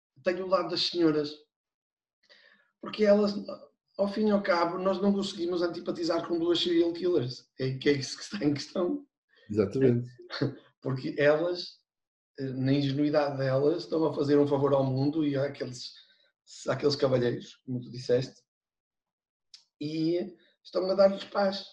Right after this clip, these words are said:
Speaker 1: basicamente. Basicamente é isso que estão,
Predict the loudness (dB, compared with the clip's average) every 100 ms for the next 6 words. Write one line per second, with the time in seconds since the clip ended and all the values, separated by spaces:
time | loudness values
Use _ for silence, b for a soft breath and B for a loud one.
0 | _ _ _ _ _ _ _ -10 -8 -6
1 | -2 0 0 -2 -6 -12 -8 -4 -2 0
2 | 2 2 0 -2 -8 0 2 4 2